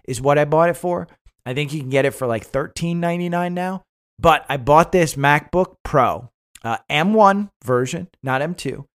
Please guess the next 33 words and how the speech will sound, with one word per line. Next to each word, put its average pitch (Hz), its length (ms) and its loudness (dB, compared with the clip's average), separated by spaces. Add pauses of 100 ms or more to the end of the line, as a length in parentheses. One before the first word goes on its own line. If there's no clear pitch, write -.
(300)
but 143 100 4
I 143 80 4
bought 139 240 6
it 139 100 2
for 143 160 -6
that. 131 320 -2 (440)
It 180 420 0
blows 196 580 6
away 160 600 4 (140)
my 139 260 2
b-, 107 400 -14
loaded 160 720 2
iMac, 120 600 -8 (600)
um, 113 380 -8
with 139 160 -6
forty 160 420 0
gigs 123 280 -4
of 107 100 -6
ram. 101 280 -8 (480)
I 175 160 2
can 202 200 -2
run 160 260 2
O 143 160 2
B 170 200 0
S, 135 300 0
I 117 100 -8
can 120 160 -12
run 110 180 -10
GarageBand, 120 760 -2
I 104 140 -14
can 117 220 -12
run, 120 380 -2 (280)
uh, 117 320 -6